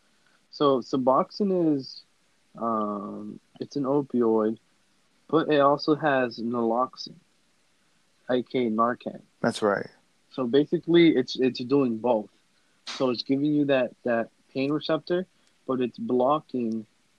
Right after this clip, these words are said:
Speaker 1: at the same time the receptors that make you high. Right?
Speaker 2: That's right.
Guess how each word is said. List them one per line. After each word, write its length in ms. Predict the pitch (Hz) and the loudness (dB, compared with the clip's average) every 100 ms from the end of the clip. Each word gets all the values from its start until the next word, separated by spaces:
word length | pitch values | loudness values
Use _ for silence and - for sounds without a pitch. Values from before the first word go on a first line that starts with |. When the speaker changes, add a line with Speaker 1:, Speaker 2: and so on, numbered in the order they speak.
| _ 120 | _ -10
Speaker 1:
at 120 | 113 | -8
the 80 | 113 | -6
same 260 | 123 113 | -6 -6
time 420 | - 131 123 110 104 _ _ _ | -4 -6 -4 -6 -10 _ _ _
the 120 | 117 117 | -2 0
receptors 560 | 110 104 127 110 120 | 0 -2 -4 -2 -2
that 240 | 120 110 - _ _ | 0 -2 -4 _ _
make 280 | 117 113 - | -4 -4 -6
you 80 | 95 | -6
high. 300 | 113 110 - _ _ _ _ _ _ _ _ _ _ _ _ _ _ _ _ _ _ - | -4 -6 -10 _ _ _ _ _ _ _ _ _ _ _ _ _ _ _ _ _ _ -16
Right? 240 | 107 107 - | -10 -10 -8
Speaker 2:
That's 160 | 120 117 | -6 0
right. 260 | 110 117 | 0 -2